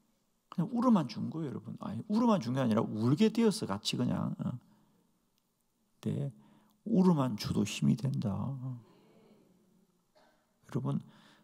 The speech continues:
돈을 줘야 힘이 되는 게 아니에요, 여러분. 함께 울어만 줘도 힘이 되는 거예요. 아, 그러면서 그 사모님이 깨달은 건 뭐죠?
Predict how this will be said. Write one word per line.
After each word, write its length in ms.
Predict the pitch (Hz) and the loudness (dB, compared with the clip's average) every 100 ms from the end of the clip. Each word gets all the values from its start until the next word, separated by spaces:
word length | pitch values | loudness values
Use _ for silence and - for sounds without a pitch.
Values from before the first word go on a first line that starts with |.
| - | -20
돈을 460 | - - 135 190 196 | -14 0 4 4 4
줘야 180 | 170 | 2
힘이 300 | 147 - 180 | 2 0 0
되는 200 | 175 117 135 | 0 0 -2
게 100 | 156 | -6
아니에요, 360 | 113 110 160 | -12 -8 -6
여러분. 440 | 180 160 - 135 123 _ _ _ _ _ _ _ _ _ _ _ _ _ _ _ _ _ _ | -6 -8 -12 -14 -16 _ _ _ _ _ _ _ _ _ _ _ _ _ _ _ _ _ _
함께 360 | - 151 - | -16 -12 -10
울어만 500 | - 226 214 165 143 | -2 2 4 4 0
줘도 300 | 117 131 127 | -2 -4 -4
힘이 340 | 123 - 208 214 | -6 0 2 2
되는 300 | - - - | -2 -6 -8
거예요. 200 | - 151 - _ _ _ _ _ _ _ _ _ _ _ _ _ _ _ _ _ _ _ _ _ _ _ _ _ _ _ _ _ _ _ - | -10 -16 -20 _ _ _ _ _ _ _ _ _ _ _ _ _ _ _ _ _ _ _ _ _ _ _ _ _ _ _ _ _ _ _ -18
아, 460 | - - 127 156 165 _ _ - - - - - | -14 -10 -10 -12 -16 _ _ -20 -20 -20 -20 -8
그러면서 320 | 170 170 156 | -2 0 0
그 100 | 127 | -2
사모님이 1000 | - 147 123 110 110 135 135 123 147 143 - _ _ _ _ _ _ _ _ _ _ | -4 -2 0 0 0 2 2 2 2 -2 -10 _ _ _ _ _ _ _ _ _ _
깨달은 380 | 202 180 185 160 | -4 0 2 2
건 160 | 147 117 | 0 0
뭐죠? 500 | 113 123 160 202 | 0 2 2 2